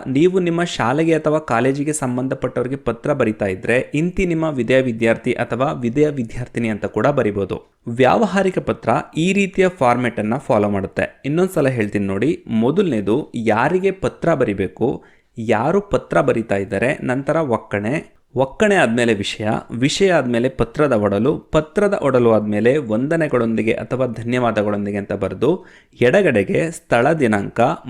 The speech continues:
ಬಲಗಡೆಗೆ ಇಂತಿ ತಮ್ಮ ವಿಶ್ವಾಸಿ ಅಂತ ಬರೆದು, ಅದರ ಕೆಳಗೆ ನಿಮ್ಮ ಸೈನ್ ಅನ್ನ ಮಾಡಿದ್ರೆ ವ್ಯಾವಹಾರಿಕ ಪತ್ರದ ಕೆಲಸ ಮುಗಿಯುತ್ತೆ. ಈಗ ಪ್ರಾಕ್ಟಿಕಲ್ ಆಗಿ ಒಂದು ಉದಾಹರಣೆಯನ್ನ ನೋಡೋಣ.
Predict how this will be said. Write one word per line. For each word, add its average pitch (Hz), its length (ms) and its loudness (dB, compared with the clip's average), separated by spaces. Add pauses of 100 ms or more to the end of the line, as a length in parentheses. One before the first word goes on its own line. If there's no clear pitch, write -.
ಬಲಗಡೆಗೆ 123 560 2
ಇಂತಿ 151 480 -4
ತಮ್ಮ 135 240 -4
ವಿಶ್ವಾಸಿ 113 560 -2
ಅಂತ 110 180 -2
ಬರೆದು, 101 420 0
ಅದರ 135 440 0
ಕೆಳಗೆ 113 400 -2
ನಿಮ್ಮ 107 200 -2
ಸೈನ್ 127 340 -2
ಅನ್ನ 120 160 -2
ಮಾಡಿದ್ರೆ 104 540 -4 (360)
ವ್ಯಾವಹಾರಿಕ 147 760 2
ಪತ್ರದ 113 400 -4
ಕೆಲಸ 101 360 -4 (240)
ಮುಗಿಯುತ್ತೆ. 98 720 -6 (340)
ಈಗ 160 180 2
ಪ್ರಾಕ್ಟಿಕಲ್ 196 800 0
ಆಗಿ 156 140 4
ಒಂದು 156 280 2
ಉದಾಹರಣೆಯನ್ನ 131 760 2
ನೋಡೋಣ. 98 320 -2